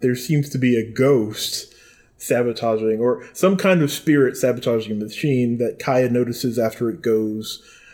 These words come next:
uh, boom after one of their test runs. Um, <laughs> so Saheeli is kind of, of the opinion that, you know, we should try to talk to it to figure out what's going on. Kaya's like,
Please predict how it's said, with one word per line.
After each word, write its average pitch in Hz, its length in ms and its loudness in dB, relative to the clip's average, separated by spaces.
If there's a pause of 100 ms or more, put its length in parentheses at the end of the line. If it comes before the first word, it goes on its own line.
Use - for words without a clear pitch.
(180)
uh, 104 420 -4 (480)
boom 127 500 4
after 113 400 0
one 110 240 0
of 104 160 -4
their 104 360 -2
test - 340 -4
runs. 87 580 -8 (540)
Um, 110 640 -2 (220)
<laughs> - 1900 -10
so 123 460 4 (340)
Saheeli 135 800 2
is 131 180 -2
kind 123 200 0
of, 113 100 -2
of 120 140 -4
the 120 100 0
opinion 120 420 0
that, 117 260 2
you 123 120 -4
know, 120 140 0
we 120 120 0
should 131 160 -6
try 113 160 -2
to 107 80 -4
talk 117 340 -4
to 127 100 0
it 113 60 0
to 110 80 -6
figure 113 280 -2
out 104 100 -2
what's 113 140 -6
going 110 320 -2
on. 131 580 0 (280)
Kaya's 120 500 0
like, 120 320 -2